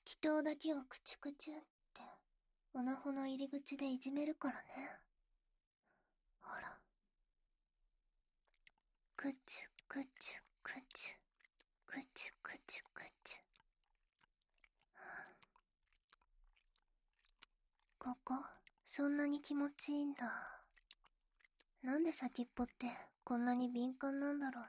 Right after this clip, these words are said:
ね。どんな感じ？だってさ、普通のセックスだと、気筒だけ気持ちよくなることなんてありえないでしょ？普通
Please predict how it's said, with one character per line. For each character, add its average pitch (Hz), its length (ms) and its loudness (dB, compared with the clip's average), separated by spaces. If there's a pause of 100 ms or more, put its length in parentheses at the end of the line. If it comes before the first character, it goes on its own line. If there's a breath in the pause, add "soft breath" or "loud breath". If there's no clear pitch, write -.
(140)
ね。 262 140 -8 (1700)
ど 302 140 8
ん 311 80 10
な 277 120 4
感 220 280 2
じ？ 214 100 -4 (2250)
だ 247 100 -2
っ 240 140 -6
て 220 120 -10
さ、 - 400 -4 (440)
普 - 120 -16
通 294 260 4
の 302 140 4
セ 320 140 2
ッ 311 120 2
ク - 100 0
ス 254 140 2
だ 233 120 0
と、 - 140 -8 (640)
気 - 140 -4
筒 262 220 4
だ 285 120 2
け 285 120 0
気 302 160 0
持 311 140 6
ち 330 160 4
よ 339 80 6
く 311 160 2
な 233 120 2
る 254 120 2
こ 233 120 -4
と 240 140 2
な 233 160 0
ん 214 60 -6
て - 140 -6
あ 208 120 4
り 240 120 2
え 311 80 4
な 339 140 4
い 247 60 0
で - 100 -14
し - 180 2
ょ？ 247 40 -4 (1300)
普 - 200 -14
通 254 120 6